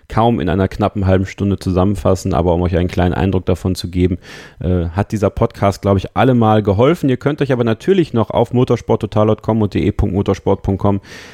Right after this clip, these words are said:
die Immense Berichterstattung, die auf den Portalen stattfand, durchlesen. Es gibt jede Menge Artikel auch im Nachlauf, die ich euch, äh, ans Herz legen möchte.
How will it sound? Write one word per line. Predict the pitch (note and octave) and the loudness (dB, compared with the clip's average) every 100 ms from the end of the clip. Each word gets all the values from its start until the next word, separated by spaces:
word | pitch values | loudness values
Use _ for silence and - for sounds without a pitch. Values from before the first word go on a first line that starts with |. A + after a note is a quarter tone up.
| - - | -10 2
die | A2+ A#2 | 4 4
Immense | - B2+ C3+ F3+ E3+ | 2 2 4 2 0
Berichterstattung, | C#3+ - - A#2 - G2 - G2 | 0 -2 -2 -4 -2 -2 0 -2
die | F#2+ A#2+ | 0 0
auf | G2 | 2
den | - A2 | 2 0
Portalen | - G#2+ - F#2+ G2+ | 0 -2 -2 -4 -4
stattfand, | - G2+ - - G2 F2+ | -4 -6 -4 -4 -4 0
durchlesen. | D3+ F3+ C3 C3 D3+ C3 | 0 2 2 2 2 2
Es | - | 0
gibt | G#2 | 0
jede | G2+ C#3 | 2 2
Menge | C3+ B2+ | 2 2
Artikel | A2 - - B2+ | 0 -2 -2 2
auch | A2+ | 2
im | G#2+ | 2
Nachlauf, | G#2 A#2 C#3+ B2 B2+ B2 | 2 0 0 2 0 0
die | A#2+ | -4
ich | A2+ - | -4 0
euch, | F#2 A2+ - | 0 0 0
äh, | - | 0
ans | G2+ G#2+ - | 0 -2 -2
Herz | B2 C#3 | -2 -2
legen | C3 B2+ C3 | -2 -2 2
möchte. | C3 C3+ D3+ | 0 0 0